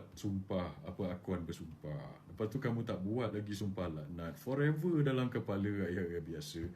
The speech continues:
Saya pun dah cakap itu. Saya sendiri akan was-was dengan kamu. Macam mana kita nak percaya dia ni? Ha.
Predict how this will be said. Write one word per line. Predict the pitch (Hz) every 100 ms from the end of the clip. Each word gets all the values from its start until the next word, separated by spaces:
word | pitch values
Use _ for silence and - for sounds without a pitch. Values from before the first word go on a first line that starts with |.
| - - -
Saya | 127 151
pun | 151 131
dah |
cakap | 110 104 107 90
itu. | 92 95
Saya | 107 123 160 147
sendiri | 135 113 92 78 85 87 - - -
akan | 135 160 151
was-was | 165 170 - 180 151
dengan | 156 175 165
kamu. | 160 165 127 95 76 - - - - - - -
Macam | 139 147 170
mana | 175 190
kita | 185 156 151
nak | 139 -
percaya | 110 - 78 113 156 143
dia | 139 180 196
ni? | 196 180 160 123 98 - - - - - - -
Ha. | 104 98 85 71